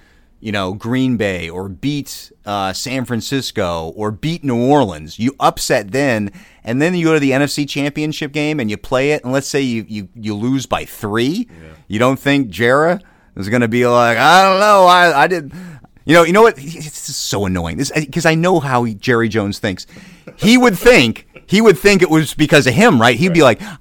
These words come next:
Speaker 1: "I put all that pressure on him,
Speaker 2: Right.
Speaker 1: and he came through," right? And it was because of me,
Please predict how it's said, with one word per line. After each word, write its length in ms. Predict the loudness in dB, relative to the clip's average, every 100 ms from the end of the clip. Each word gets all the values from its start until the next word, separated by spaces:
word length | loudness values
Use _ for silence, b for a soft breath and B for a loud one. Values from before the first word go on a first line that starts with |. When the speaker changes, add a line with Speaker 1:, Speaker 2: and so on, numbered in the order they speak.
| 2
Speaker 1:
"I 240 | 4 4
put 240 | 6 6
all 180 | 8 4
that 220 | 4 0 -2
pressure 480 | 2 2 2 2
on 240 | 2 2 0
him, 220 | -2 -4
Speaker 2:
Right. 80 | -2
Speaker 1:
and 140 | -4
he 260 | -2 -4 -4
came 440 | -2 2 2 2
through," 580 | 0 2 4 6 6 2
right? 260 | 0 2 2
And 120 | 2
it 20 |
was 140 | 0 0
because 440 | -4 2 2 4
of 100 | 0
me, 300 | 2 2 2